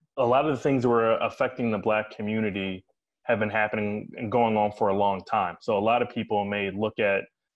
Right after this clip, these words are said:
some of, um, individuals who are supporting the cause and say, "Why now?" You know, we talked about, obviously, people being quarantined with, um, the covid, you know, virus going on. Do you think that that's the reason why, or, you know, what do you think the reason is that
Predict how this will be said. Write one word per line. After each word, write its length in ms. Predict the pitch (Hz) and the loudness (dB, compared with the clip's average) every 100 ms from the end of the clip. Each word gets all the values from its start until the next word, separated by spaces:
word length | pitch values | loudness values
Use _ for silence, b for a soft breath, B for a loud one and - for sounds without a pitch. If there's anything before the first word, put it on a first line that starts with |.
| _ | _
some 220 | 123 110 | -4 -2
of, 200 | 101 107 110 | -2 -4 -4
um, 240 | 104 117 | -2 0
individuals 480 | 110 104 120 113 107 | -2 -2 0 0 -2
who 80 | 110 | -4
are 40 | |
supporting 400 | 98 - 139 123 | -6 -2 0 0
the 60 | 110 | -2
cause 320 | 107 98 95 | 2 2 0
and 100 | 95 | -4
say, 400 | - 101 95 92 _ _ _ | -4 -2 -4 -8 _ _ _
"Why 320 | 95 95 101 | -2 2 2
now?" 260 | 98 98 87 85 - _ _ - | 0 -4 -4 -8 -16 _ _ -6
You 60 | |
know, 100 | 107 | -4
we 80 | 101 | -2
talked 300 | - 120 - | 0 0 0
about, 320 | 107 104 101 - _ _ _ _ _ _ | 0 2 2 0 _ _ _ _ _ _
obviously, 400 | 104 101 104 117 | 0 0 0 -4
people 220 | - 110 | -4 -4
being 200 | 104 98 | -4 -6
quarantined 760 | - 107 101 98 113 101 98 98 95 | -4 -2 -2 -4 -4 -4 -4 -8 -6
with, 220 | 101 95 - | -2 -2 -4
um, 280 | 95 90 92 | -6 -6 -8
the 80 | 98 | -10
covid, 460 | - 107 104 98 - | -6 -4 -4 -6 -8
you 120 | - 101 | -12 -10
know, 360 | 98 95 - _ | -8 -8 -10 _
virus 400 | 104 98 95 98 | -2 0 0 -4
going 300 | - 101 98 | -6 -6 -2
on. 280 | 95 98 95 - _ _ _ _ _ _ | -2 -2 -4 -12 _ _ _ _ _ _
Do 80 | 123 | -2
you 140 | 113 | -2
think 320 | - 156 151 | 0 -2 -2
that 180 | 127 101 | -6 0
that's 380 | 117 127 - - | 2 2 -2 -4
the 80 | 147 | 0
reason 460 | 135 147 139 147 135 | 4 4 2 2 2
why, 420 | 139 139 139 139 | 4 6 6 4
or, 360 | 113 104 98 - | 4 2 0 -2
you 80 | 110 | -4
know, 80 | 107 | 0
what 120 | 139 | 0
do 80 | 170 | 0
you 60 | |
think 180 | 175 180 | -2 -2
the 80 | 123 | 0
reason 320 | 113 120 117 | 0 2 0
is 120 | 104 | -2
that 80 | 98 | -4